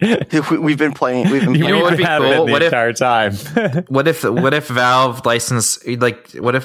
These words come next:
Speaker 3: Valve licensed Square Enix and they did Counter-Strike Go for mobile, like Hitman Go and Tomb Raider Go?
Speaker 2: Hmm.
Speaker 3: We've already got the title.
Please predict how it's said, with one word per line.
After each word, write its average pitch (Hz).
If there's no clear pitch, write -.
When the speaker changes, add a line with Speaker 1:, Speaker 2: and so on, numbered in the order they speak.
Speaker 3:
Valve 117
licensed 110
Square 107
Enix 107
and 110
they 107
did 107
Counter-Strike 107
Go 104
for 104
mobile, 104
like 107
Hitman 104
Go 101
and 101
Tomb 113
Raider 101
Go? 101
Speaker 2:
Hmm. 113
Speaker 3:
We've 82
already 117
got 110
the 104
title. 104